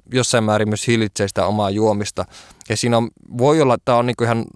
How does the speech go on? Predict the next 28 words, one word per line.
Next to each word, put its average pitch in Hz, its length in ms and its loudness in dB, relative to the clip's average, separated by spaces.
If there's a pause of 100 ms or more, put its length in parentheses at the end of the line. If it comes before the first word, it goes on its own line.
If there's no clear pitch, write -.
(160)
nopeasti 117 640 0
heitetty 104 300 -4
hypoteesi, 101 500 -2
mutta 95 180 -6
voi 123 180 4
olla 113 120 2
niinku 104 160 -4
semmonen 101 240 -2
tietty 104 320 -2
toive, 107 320 2
että - 200 -6
oltais - 260 -4
samalla 104 280 2
aallonpituudella, 98 840 0
että, - 240 -12
että, - 220 -12 (140)
että - 160 -12
kun 98 100 -6
tuo 107 120 0
toinen 107 360 2 (240)
ei 110 240 2
oo 98 200 0
humalassa, 101 560 -2 (580)
niin 98 160 -2
sitten 98 420 -4
tiedostaa 104 480 2
se, 101 100 -4
että 90 200 -2